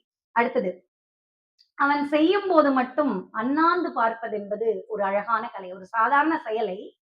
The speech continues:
அப்படியே ஏத்தி சொல்றது. இதை தமிழ்ல தற்குறிப்பேற்று அணின்னு சொல்லுவாங்க. சிலப்பதிகாரத்துல, அஹ், இளங்கோவடிகள் என்ன எழுதுவார்னா, ஒரு, அஹ், மதுரைக்கு ரெண்டு பேரும் போவாங்க. கோவலனும் கண்ணகியும், ஹீரோ ஹீரோயின் ரெண்டு பேரும் மதுரையை நோக்கி போறாங்க. அப்ப வந்து அந்த,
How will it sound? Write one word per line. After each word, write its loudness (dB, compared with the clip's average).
அப்படியே -4
ஏத்தி 0
சொல்றது. -4
இதை 0
தமிழ்ல 4
தற்குறிப்பேற்று 2
அணின்னு 0
சொல்லுவாங்க. -2
சிலப்பதிகாரத்துல, 4
அஹ், 0
இளங்கோவடிகள் 6
என்ன 0
எழுதுவார்னா, -2
ஒரு, 2
அஹ், -4
மதுரைக்கு 4
ரெண்டு 0
பேரும் 2
போவாங்க. 6
கோவலனும் 0
கண்ணகியும், -8
ஹீரோ 0
ஹீரோயின் 0
ரெண்டு -6
பேரும் -4
மதுரையை 0
நோக்கி -8
போறாங்க. -2
அப்ப -2
வந்து 2
அந்த, 2